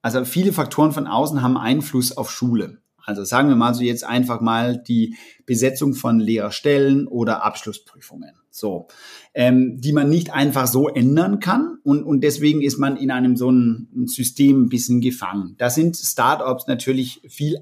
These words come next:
agiler und können sagen, zack, zack, zack und müssen auch ganz schnell ein System aufbauen. System Schule müssen wir sagen, wie wir das kennen, gehen ja zurück zu den achtzehnten Jahrhundert. Also so,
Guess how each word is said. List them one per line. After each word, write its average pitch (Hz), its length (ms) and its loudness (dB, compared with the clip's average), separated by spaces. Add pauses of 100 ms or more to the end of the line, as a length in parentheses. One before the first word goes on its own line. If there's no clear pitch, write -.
agiler 135 640 0
und 139 80 -10
können 131 260 2
sagen, 120 360 2
zack, 156 200 -4
zack, 135 200 -4
zack 135 160 -2
und 120 160 2
müssen 147 480 2
auch 110 340 -2 (540)
ganz 135 260 0
schnell 139 220 0
ein 127 140 0
System 123 360 0
aufbauen. 110 460 -6
System 170 400 0
Schule 226 340 2
müssen 127 240 2
wir 117 120 0
sagen, 131 280 2
wie 123 80 4
wir 120 80 0
das 113 200 -10
kennen, 160 340 2
gehen 123 180 2
ja 127 80 2
zurück 127 260 -6
zu 127 120 -10
den 127 80 -4
achtzehnten 143 420 -4
Jahrhundert. 156 640 2
Also 113 300 -2
so, 123 260 -2